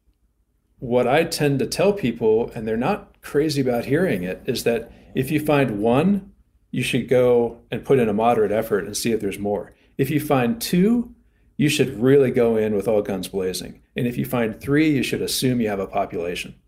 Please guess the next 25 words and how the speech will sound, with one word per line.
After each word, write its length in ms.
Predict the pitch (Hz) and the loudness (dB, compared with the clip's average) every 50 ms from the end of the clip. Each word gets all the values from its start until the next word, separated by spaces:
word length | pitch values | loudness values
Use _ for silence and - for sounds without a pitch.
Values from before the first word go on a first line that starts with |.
| _ _ _ _ _ _ _ _ _ _ _ _ _ _ _ _ _ _ _ _ _ - | _ _ _ _ _ _ _ _ _ _ _ _ _ _ _ _ _ _ _ _ _ -2
And 180 | 139 127 120 | -2 0 0
when 100 | 123 127 | 0 0
you 60 | 123 | -2
compare 440 | 120 - 120 120 - - 165 180 190 - | -2 -2 -4 -4 -2 0 2 2 4 4
that 240 | 147 127 123 - | 2 2 2 0
with 160 | 131 117 101 104 | 0 -2 -2 -2
a 60 | 98 | -4
lot 300 | 104 113 117 123 123 120 | -2 0 0 2 2 0
of 80 | 107 | 0
other 200 | 107 110 110 104 | 0 0 0 0
species 560 | 101 - - 123 123 120 120 - 104 98 92 - | -2 -2 -2 -2 -2 0 0 -2 -4 -4 -4 -6
that 120 | 98 - | -8 -8
people 300 | - 120 117 - 117 95 | -4 -6 -4 -4 -4 -4
are 60 | 90 | -4
used 240 | 95 104 117 110 - | -4 -4 -4 -4 -6
to 60 | - 98 | -6 -6
responding 560 | 92 - - - 110 113 117 120 120 104 92 | -6 -6 -6 -6 -4 -4 -2 -2 -2 -4 -6
to, 420 | - - 101 95 92 92 90 - - _ _ _ _ _ _ _ _ _ _ _ _ - | -6 -8 -8 -8 -8 -8 -10 -12 -16 _ _ _ _ _ _ _ _ _ _ _ _ -2
it's 180 | 139 135 135 | -2 0 0
a, 280 | 131 104 95 98 - - - _ _ - | 0 0 0 0 -2 -6 -10 _ _ -4
it's 120 | 139 135 | -2 -2
a 80 | 123 104 | 0 0
much 400 | 113 123 135 139 143 139 - - | 2 4 4 4 4 2 0 -4
lower 440 | 110 107 110 113 113 113 113 101 | -4 -2 -2 0 0 2 0 0
bar 500 | 87 92 92 90 95 95 87 82 - - | -2 -2 -6 -6 -4 -6 -6 -8 -10 -14